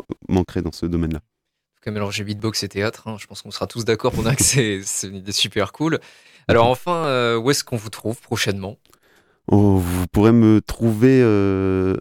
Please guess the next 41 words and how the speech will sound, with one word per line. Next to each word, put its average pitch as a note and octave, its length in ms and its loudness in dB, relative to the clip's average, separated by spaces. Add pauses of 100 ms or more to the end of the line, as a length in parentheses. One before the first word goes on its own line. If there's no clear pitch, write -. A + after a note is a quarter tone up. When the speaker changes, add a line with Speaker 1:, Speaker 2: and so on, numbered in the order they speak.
(340)
Speaker 1:
bah, A2+ 180 4 (160)
à A2+ 140 2
Rennes B2+ 260 6
deux, D3+ 100 6
on D#3+ 80 6
m'a A#2+ 140 4
trouvé, A#2+ 380 -2
euh, F#2+ 480 -2
sur, F#2 280 -2
euh, F2 280 0
sur F#2+ 240 -4
une F#2 160 0
scène A2 240 2
ouverte, G2+ 420 2
euh, E2 420 2
au F2+ 120 0
quatre F2+ 180 2
bis. F#2 320 -2 (520)
Euh, - 120 -4 (220)
et F2 100 0
c'était G2 420 0
une F#2+ 140 2
scène G#2+ 240 2
qui, F2 520 -2 (140)
qui - 240 -2
a, D2+ 380 0
qui - 100 -2
m'a D#2+ 180 2 (320)
pas - 120 -2
mal F2+ 140 4
marqué, F#2 380 0
là. A2 140 0
Euh, E2 160 -2
du D#2+ 140 -14
coup, - 120 -8
c'était - 300 -6
samedi F2+ 300 -2
dernier. F2 340 0 (580)
Et F2+ 80 4
c'était, F2+ 440 0
euh, D#2+ 500 0